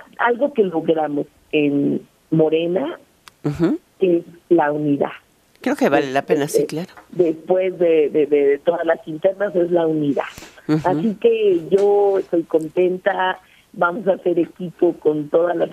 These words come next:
Speaker 1: compañeras y compañeros, eh, cada uno conoce sus territorios, conoce a la gente. Entonces vamos a trabajar mucho y vamos a trabajar muy bien de la mano.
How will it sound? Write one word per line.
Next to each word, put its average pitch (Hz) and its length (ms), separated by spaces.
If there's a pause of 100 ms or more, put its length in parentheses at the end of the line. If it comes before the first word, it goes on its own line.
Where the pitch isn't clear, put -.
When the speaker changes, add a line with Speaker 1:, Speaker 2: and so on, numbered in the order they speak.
(100)
Speaker 1:
compañeras 156 880
y 147 80
compañeros, 165 1160 (500)
eh, 156 200
cada 190 320
uno 165 320
conoce 156 480
sus 151 240
territorios, 160 1200
conoce 147 400
a 135 80
la 139 160 (140)
gente. 165 640 (380)
Entonces 196 360
vamos 254 320
a 220 140
trabajar 175 560
mucho 170 640
y 170 100
vamos 156 300
a 160 60
trabajar 151 520
muy 160 200
bien 151 440
de 147 120
la 139 160
mano. 147 480